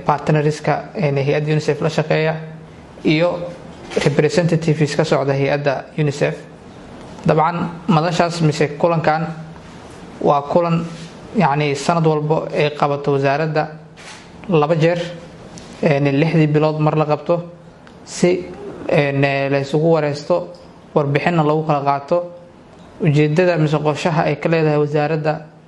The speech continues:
kulamada noocan ah ee wuxuu yahay in la isku keeno dhammaan stakeholderska ay ka wada dhexeyso shaqada loo hayo deegaanka iyo bulshada, een, si ay u noqoto madal ay ku kala qaataan warbixinada,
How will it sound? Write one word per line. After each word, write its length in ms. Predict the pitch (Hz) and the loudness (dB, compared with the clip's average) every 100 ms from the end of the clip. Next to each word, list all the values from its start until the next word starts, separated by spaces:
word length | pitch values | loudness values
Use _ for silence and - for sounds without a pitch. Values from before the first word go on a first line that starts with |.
| - | -4
kulamada 440 | 160 151 160 160 | 0 2 2 0
noocan 340 | 156 156 147 | 2 2 0
ah 180 | 143 139 | 0 -2
ee 120 | 151 147 | 0 0
wuxuu 240 | 156 160 | 0 2
yahay 340 | 151 143 170 170 - - - - - - | 2 2 0 -2 -10 -20 -20 -20 -20 -6
in 160 | 196 165 | 0 2
la 60 | |
isku 220 | 156 - | 2 0
keeno 420 | 160 156 151 160 160 | 0 2 2 2 2
dhammaan 500 | 151 143 160 165 - | 0 2 0 0 -6
stakeholderska 840 | - 170 165 165 156 156 160 156 | -4 -2 0 2 2 0 0 -4
ay 140 | 156 156 | -2 -2
ka 100 | 165 | 0
wada 140 | 160 | 0
dhexeyso 320 | 147 139 139 | 0 0 -2
shaqada 400 | 139 165 - 165 156 - - - - - | -4 -6 0 0 0 -8 -18 -20 -20 -2
loo 160 | 156 160 | 2 2
hayo 300 | 147 143 139 | 2 2 0
deegaanka 480 | 139 143 151 156 147 | 2 2 2 2 0
iyo 100 | 139 | 0
bulshada, 440 | 139 139 175 170 165 - - - - - - | -2 0 2 2 -2 -10 -18 -20 -20 -16 -2
een, 1000 | - 143 143 143 143 139 143 143 139 139 - | 0 2 2 2 2 0 0 0 -2 -6 -10
si 200 | - 202 | -2 0
ay 20 | |
u 120 | 180 190 | 2 2
noqoto 340 | 175 156 165 | 2 2 2
madal 320 | 160 160 175 | 2 2 2
ay 140 | 170 156 | 0 -2
ku 120 | 165 | 0
kala 200 | 165 156 | -2 2
qaataan 520 | 147 143 160 165 165 - - - - - | 0 0 0 0 -4 -10 -20 -20 -14 0
warbixinada, 800 | 147 143 143 147 156 180 185 | 0 2 2 2 2 2 -2